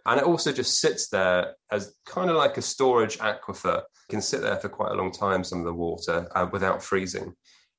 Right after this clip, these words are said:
And so this interaction between the liquid water coming in from the surface of the ice and the liquid water that's stored beneath the ice, plus all this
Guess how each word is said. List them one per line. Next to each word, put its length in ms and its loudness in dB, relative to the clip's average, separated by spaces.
And 100 0
so 100 6
this 160 4
interaction 640 2
between 640 0
the 120 0
liquid 380 2
water 380 0
coming 320 0
in 80 4
from 200 -6
the 80 0
surface 440 -2
of 120 -12
the 100 0
ice 360 0
and 200 -2
the 60 -2
liquid 200 -4
water 300 0
that's 160 -10
stored 480 0
beneath 340 2
the 160 -2
ice, 500 -4
plus 320 6
all 100 6
this 480 2